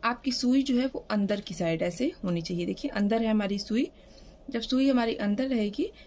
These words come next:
तो हम जब इस तरह से press करेंगे तो देखिए ये इसी पे ऐसे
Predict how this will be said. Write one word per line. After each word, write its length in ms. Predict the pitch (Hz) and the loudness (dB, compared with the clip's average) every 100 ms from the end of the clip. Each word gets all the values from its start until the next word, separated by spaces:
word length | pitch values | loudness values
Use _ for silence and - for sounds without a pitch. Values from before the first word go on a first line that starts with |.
| - | -12
तो 60 | - | -4
हम 80 | 214 | -2
जब 160 | 220 | 0
इस 140 | 226 220 | -2 -2
तरह 120 | 240 | -2
से 140 | 220 | -2
press 320 | 247 214 233 - | -2 -2 -2 -2
करेंगे 480 | 220 294 196 202 349 - - | -2 -2 -2 0 -2 -4 -14
तो 60 | - | -8
देखिए 280 | - 247 285 294 | -4 -2 0 0
ये 140 | 214 233 | 0 -2
इसी 200 | 202 - | -4 -4
पे 100 | 220 | -2
ऐसे 280 | 202 185 330 | -2 -2 -6